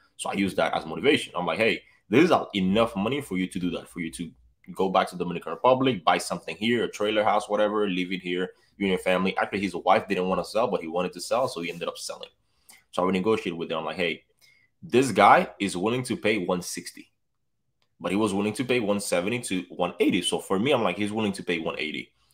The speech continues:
So then he's like, "No, I can't do that. It has to be at least two hundred." So I sit down there with him. I just let him talk, talk, talk, talk. I don't say anything. And then he goes back, "I can do, like, one eighty, but that would be the most,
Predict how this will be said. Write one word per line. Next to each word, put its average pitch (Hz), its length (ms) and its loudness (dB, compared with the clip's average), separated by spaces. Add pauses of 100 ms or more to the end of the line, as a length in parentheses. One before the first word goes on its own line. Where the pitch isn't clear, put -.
(340)
So - 160 0
then 98 160 4
he's 98 120 0
like, 85 160 0
"No, 92 240 4
I 85 40 2
can't 85 300 -4
do 98 160 0
that. 87 480 0
It 90 100 -4
has 87 180 2
to 92 80 -6
be 85 120 -4
at - 140 -4
least 90 260 -4
two 92 140 2
hundred." 90 500 0
So - 140 -4
I 82 60 0
sit 117 300 0
down 95 260 6
there 92 180 4
with 90 180 -2
him. 90 320 2
I 95 100 2
just 90 200 -4
let 92 180 4
him 90 200 -4
talk, - 480 -4
talk, 85 340 2
talk, 85 240 0
talk. 87 140 4
I 92 100 2
don't 98 120 2
say 107 140 0
anything. 98 380 -2 (420)
And 98 100 0
then 98 80 2
he 101 140 0
goes 92 240 0
back, 113 340 6 (600)
"I - 60 4
can 104 220 0
do, 95 100 0
like, 85 200 2
one 85 260 -4
eighty, 78 320 -6
but 80 120 -4
that 80 140 -2
would 82 140 -6
be - 80 -10
the - 100 -8
most, - 460 -12